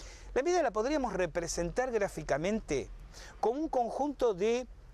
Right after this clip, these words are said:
telarañas energéticas que el envidioso descarga y proyecta sobre la persona envidiada. Y lo van envolviendo, y lo van deteniendo,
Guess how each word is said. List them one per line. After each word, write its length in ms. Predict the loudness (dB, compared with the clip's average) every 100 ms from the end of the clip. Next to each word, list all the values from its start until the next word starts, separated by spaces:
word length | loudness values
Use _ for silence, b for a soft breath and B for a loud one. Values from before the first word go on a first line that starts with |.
| -4
telarañas 920 | 0 4 4 4 2 0 -2 -2 -4 -4
energéticas 1000 | -2 0 0 0 -2 -2 -8 0 -2 -2 -14 B B -2
que 140 | 2
el 140 | 4 4
envidioso 1080 | 2 0 -2 0 0 0 -2 0 0 0 -4 B B -6
descarga 640 | 0 0 -2 -2 0 2
y 60 | 0
proyecta 640 | 0 -6 -2 -6 -2 -4
sobre 340 | 0 -2 0 2
la 100 | 0
persona 460 | 0 -4 -2 0
envidiada. 760 | -2 -2 -6 -2 -2 -2 -4 -12 -18 B B B
Y 60 | 0
lo 100 | 2
van 140 | 2
envolviendo, 1000 | 0 2 0 0 0 0 -2 -4 -6 -6 -12 B B
y 80 | -2
lo 160 | 0 2
van 300 | 2 0 -2
deteniendo, 1080 | -2 0 0 0 0 -2 -6 -2 -4 -4